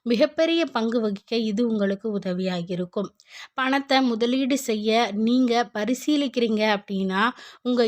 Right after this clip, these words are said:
இலக்குகளை தொடர இது ஊக்கமளிக்கிற ஒரு நேரமா இருக்கு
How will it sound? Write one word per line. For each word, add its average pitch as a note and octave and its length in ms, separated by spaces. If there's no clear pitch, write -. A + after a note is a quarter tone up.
இலக்குகளை D#4+ 640
தொடர A3 300
இது G#3 260
ஊக்கமளிக்கிற C4+ 760
ஒரு G#3 220
நேரமா G3+ 500
இருக்கு F#3+ 320